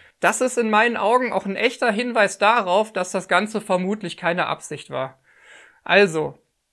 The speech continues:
lieber A D A C, wenn ihr die Rechnung korrigiert, ja, dann werde ich vielleicht noch zum echten A D A C-Fan. Also komm, gebt euch einen Ruck und macht das einmal ordentlich, denn es lohnt sich.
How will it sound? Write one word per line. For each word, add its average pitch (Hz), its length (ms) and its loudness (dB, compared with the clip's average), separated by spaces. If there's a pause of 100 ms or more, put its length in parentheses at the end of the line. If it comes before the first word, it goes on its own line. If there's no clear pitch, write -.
(160)
lieber 190 380 0
A 196 140 4
D 190 120 2
A 165 140 2
C, 165 340 -2
wenn 185 180 0
ihr 240 120 -4
die 214 100 -4
Rechnung 214 500 -2
korrigiert, 196 680 0
ja, 165 260 0
dann 170 240 -4
werde 214 220 6
ich 226 240 -2
vielleicht 202 380 2
noch 202 140 -2
zum 202 200 -4
echten 208 340 -4
A 165 160 -2
D 185 120 0
A 175 100 2
C-Fan. 185 560 -4
Also 156 180 -4
komm, 185 220 -2
gebt 233 240 -6
euch 185 220 -4
einen 180 100 -6
Ruck 190 240 -4
und 185 160 -6
macht - 220 -4
das 180 160 -6
einmal 175 320 -4
ordentlich, 170 500 -4
denn 160 160 -6
es 160 140 -10
lohnt 190 300 -2
sich. - 300 -14